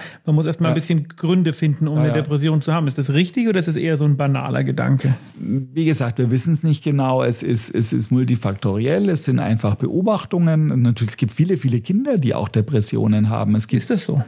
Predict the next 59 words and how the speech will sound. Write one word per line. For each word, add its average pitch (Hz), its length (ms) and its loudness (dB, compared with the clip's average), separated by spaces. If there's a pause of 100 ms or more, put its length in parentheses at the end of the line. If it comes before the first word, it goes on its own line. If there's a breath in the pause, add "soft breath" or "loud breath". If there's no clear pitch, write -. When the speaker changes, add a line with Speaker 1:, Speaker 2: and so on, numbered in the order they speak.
(120)
Speaker 2:
Ja, 147 100 -2
ja, 160 200 0
ja, 104 100 -4
definitiv. 123 640 0
Es - 80 -10
gibt 113 320 -2
es 117 220 -8
nicht, 120 280 2
nicht 139 200 0
so 180 100 -2
selten. 185 400 0 (340 loud breath)
Und 135 200 0
es 127 180 0
gibt 147 220 -2
auch - 160 0
alte 175 360 -2
Menschen, 113 380 0
die 107 100 0
erst 120 320 -2
mit 120 120 4
sechzig, 123 420 -2
siebzig, - 420 -2
achtzig 147 380 0
das 120 160 -2
erste - 300 -2
Mal, 113 320 2
äh, 107 100 0
Depressionen 123 680 -2
bekommen. 104 420 0 (640 loud breath)
Aber 131 160 -4
der 123 140 0
große, 143 340 0
große 113 240 0
Gipfel 139 480 0
ist 123 260 0
eigentlich 120 500 0
so, 113 460 0
äh, 107 240 0
zwischen 110 300 -2
zwanzig 104 480 0
und 107 100 -2
dreißig, 156 520 -2
wenn 143 100 0
man 170 140 2
im 156 100 4
Studium 127 360 0
ist, 120 200 -2
wenn 123 60 -2
man 120 100 2
in 117 80 4
der 113 160 -2
Ausbildung 120 560 0
ist, 120 240 -2
wenn 123 80 0
man 123 120 2
sich 135 180 -4
vom 143 160 0
Elternhaus 110 720 0
löst, 117 560 -2